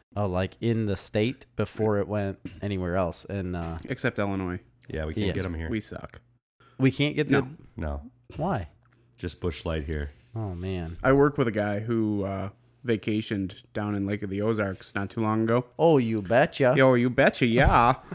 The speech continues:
Speaker 1: <laughs>
Speaker 2: And, uh,
Speaker 3: Why are you doing a Minnesota accent
Speaker 1: I don't know,
Speaker 3: for
Speaker 1: 'cause that's
Speaker 3: Lake
Speaker 1: that,
Speaker 3: of the Ozarks?
Speaker 1: 'cause that's the guy.
Speaker 2: That's
Speaker 1: He,
Speaker 2: the You Betcha.
Speaker 1: his, his, like, um,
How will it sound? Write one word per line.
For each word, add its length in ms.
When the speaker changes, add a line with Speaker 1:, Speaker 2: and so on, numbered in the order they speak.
Speaker 1:
<laughs> 300
Speaker 2:
And, 280
uh, 60
Speaker 3:
Why 180
are 40
you 120
doing 220
a 40
Minnesota 500
accent 400
Speaker 1:
I 40
don't 120
know, 180
Speaker 3:
for 180
Speaker 1:
'cause 120
that's 200
Speaker 3:
Lake 100
Speaker 1:
that, 120
Speaker 3:
of 60
the 100
Ozarks? 320
Speaker 1:
'cause 200
that's 260
the 100
guy. 380
Speaker 2:
That's 120
Speaker 1:
He, 60
Speaker 2:
the 80
You 140
Betcha. 400
Speaker 1:
his, 500
his, 460
like, 320
um, 380